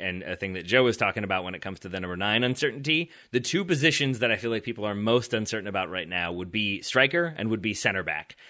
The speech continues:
Here, uh, Ricardo Pepi obviously winning the vote. The top vote getter, like, the write-in column, was Chris Richards. He had fifteen votes.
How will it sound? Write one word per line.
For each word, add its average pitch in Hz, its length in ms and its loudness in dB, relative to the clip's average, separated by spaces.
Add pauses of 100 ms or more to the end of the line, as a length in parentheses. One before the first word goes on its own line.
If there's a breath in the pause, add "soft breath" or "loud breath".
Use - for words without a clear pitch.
(200 soft breath)
Here, 185 480 8
uh, 127 220 8
Ricardo 123 300 4
Pepi 127 280 6
obviously 110 320 2
winning 113 280 4
the 104 80 0
vote. 139 300 4 (460 soft breath)
The 123 440 4
top 143 320 2
vote 135 260 4
getter, 120 300 4
like, 104 140 0
the 113 100 2
write-in 117 420 6
column, 110 480 2
was 107 220 -4
Chris 135 240 2
Richards. 117 380 2
He 117 100 0
had 104 120 0
fifteen 117 600 -2
votes. 101 420 -2